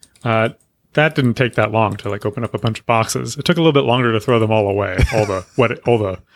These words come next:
not the gifts, but the boxes. <laughs> Um, this past weekend, Carmen and I spent a good deal of time, like, writing thank you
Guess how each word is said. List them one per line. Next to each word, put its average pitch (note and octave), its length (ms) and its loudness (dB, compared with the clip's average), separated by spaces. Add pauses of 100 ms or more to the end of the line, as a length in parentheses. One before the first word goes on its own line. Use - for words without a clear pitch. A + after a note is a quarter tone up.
(320)
not E3 140 2
the C#3+ 100 2
gifts, A#3 420 0
but E3 220 -2
the A#2 80 -4
boxes. A2+ 540 -2 (420)
<laughs> G#2 60 -6 (500)
Um, G#2+ 560 0 (400)
this C3 140 2
past D3+ 260 0
weekend, C3+ 400 2
Carmen B2 260 0
and A#2+ 80 -2
I A2+ 120 0
spent A2+ 400 -2 (100)
a A2+ 100 -4 (420)
good A#2+ 220 0
deal A#2+ 240 4
of A2+ 60 4
time, A#2 420 0
like, A2 220 -4
writing G#2+ 600 0 (200)
thank A#2 280 0
you F3+ 400 2